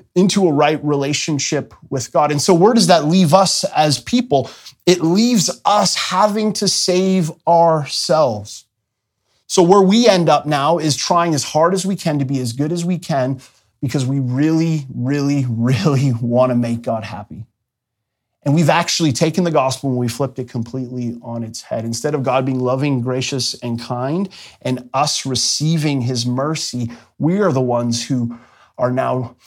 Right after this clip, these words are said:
loving, gracious, and kind. And we're doing it so that we can earn God's love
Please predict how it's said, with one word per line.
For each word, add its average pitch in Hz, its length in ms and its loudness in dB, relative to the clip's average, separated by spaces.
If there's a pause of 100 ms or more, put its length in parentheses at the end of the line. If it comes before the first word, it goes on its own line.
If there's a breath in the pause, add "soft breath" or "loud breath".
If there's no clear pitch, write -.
(180 soft breath)
loving, 135 400 0
gracious, 123 560 -2
and 123 260 -8
kind. 120 640 -4 (640)
And 131 160 -2
we're 135 100 0
doing 143 360 0
it 135 120 -8
so 139 140 -6
that 123 140 -4
we 123 100 -4
can 117 300 -6
earn 135 400 -4
God's 110 280 -8
love 107 400 -8